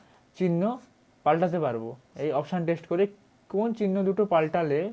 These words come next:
আমার একশো আটান্ন হবে, তাই না? তো আমরা দেখে নেব। যদি আমরা পাঁচশো, এখানে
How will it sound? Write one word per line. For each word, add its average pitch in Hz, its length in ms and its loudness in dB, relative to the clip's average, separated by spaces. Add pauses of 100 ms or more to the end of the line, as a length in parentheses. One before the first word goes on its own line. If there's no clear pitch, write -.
(640)
আমার 147 260 -2
একশো 156 280 2
আটান্ন 165 320 2 (100)
হবে, 113 180 -6
তাই 170 200 0
না? 175 80 -4 (500)
তো - 120 -12
আমরা 180 120 0
দেখে 170 260 2
নেব। 156 100 -4 (580)
যদি 170 160 2
আমরা 185 180 2
পাঁচশো, 160 540 2 (140)
এখানে 165 340 -4